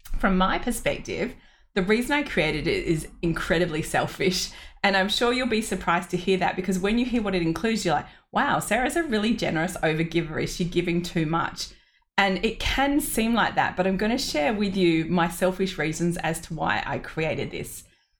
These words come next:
So in twenty twenty-two, again, when we were doing that review of my business in December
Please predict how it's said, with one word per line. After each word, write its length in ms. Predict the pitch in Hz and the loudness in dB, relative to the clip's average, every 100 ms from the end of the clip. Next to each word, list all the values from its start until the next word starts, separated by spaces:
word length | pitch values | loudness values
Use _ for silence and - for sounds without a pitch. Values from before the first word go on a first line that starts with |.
| _ | _
So 220 | - 240 | 0 2
in 320 | 214 285 320 | 2 2 2
twenty 300 | 339 - 247 | 2 0 0
twenty-two, 680 | 254 - 202 214 - 160 165 - | 0 -2 -2 -2 -2 0 2 0
again, 340 | 185 185 185 | 2 2 4
when 140 | 180 | 2
we 80 | 175 | 2
were 120 | 175 | 2
doing 300 | 175 175 185 | 2 2 2
that 180 | 214 - | 0 0
review 400 | 185 185 170 160 | 0 0 2 2
of 180 | - 165 | 2 0
my 80 | 156 | -2
business 420 | 151 156 156 160 | -2 -2 -2 -4
in 180 | - 156 | -2 -2
December 680 | 151 - 139 156 135 101 | -2 -6 -6 -4 -2 -4